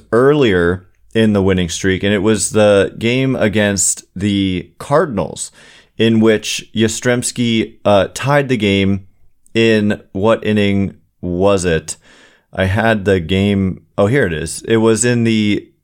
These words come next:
uh, ninth inning. Mike Yastrzemski, the Giants were down to their last out, last strike, actually.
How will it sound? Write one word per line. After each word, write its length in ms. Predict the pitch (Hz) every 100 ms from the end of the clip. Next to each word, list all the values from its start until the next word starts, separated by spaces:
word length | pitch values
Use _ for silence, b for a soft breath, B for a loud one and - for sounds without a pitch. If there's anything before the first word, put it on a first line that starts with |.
| _
uh, 460 | 95 98 90 82 82 - _ _ _ -
ninth 360 | 117 135 156
inning. 460 | 147 135 80 80 - _ _
Mike 200 | 113 120
Yastrzemski, 800 | 135 - 120 107 - 110 104 -
the 80 | 98
Giants 320 | 117 131 127
were 80 | 120
down 600 | 107 110 117 104 98 -
to 160 | 117
their 180 | 107 101
last 640 | 90 95 110 123 - - - _ _ _ _
out, 400 | 98 90 - - - _ _ _ -
last 540 | 107 120 131 - -
strike, 840 | - - - 101 101 117 87 - -
actually. 640 | 85 82 - 76 73